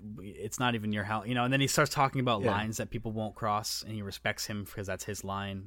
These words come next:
Speaker 1: you know, like, he's, like, the kid,
Speaker 2: Yeah.
Speaker 1: whatever. Like, that's when I'm like, "Oh, he's taking his helmet off." Like, that's, it's the same
Speaker 2: You
Speaker 1: thing when someone says in a movie,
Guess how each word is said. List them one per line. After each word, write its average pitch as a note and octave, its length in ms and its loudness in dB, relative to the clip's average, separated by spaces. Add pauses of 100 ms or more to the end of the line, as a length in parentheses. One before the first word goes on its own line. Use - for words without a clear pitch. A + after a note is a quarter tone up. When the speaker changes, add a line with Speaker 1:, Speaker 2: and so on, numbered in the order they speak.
Speaker 1:
you A#2+ 100 -2
know, B2 120 4
like, B2+ 140 4
he's, B2 140 0
like, A2 200 2
the A#2 80 -2
kid, A2+ 420 0
Speaker 2:
Yeah. G#2 200 2 (100)
Speaker 1:
whatever. G#2+ 360 4 (400)
Like, B2+ 120 4
that's C#3 160 8
when C#3+ 80 6
I'm C3 40 6
like, B2 140 4
"Oh, B2 140 10
he's G#2+ 100 0
taking G#2+ 220 0
his E2+ 80 -8
helmet F2 240 -6
off." D2+ 260 -10 (140)
Like, A2 120 0
that's, - 380 0 (880)
it's D3 120 0
the E3+ 100 2
same F3 240 8
Speaker 2:
You C3 100 4
Speaker 1:
thing C#3+ 260 6
when B2 140 2
someone B2 320 2
says A#2 280 2
in A2+ 100 0
a G#2 40 0
movie, G#2 520 -2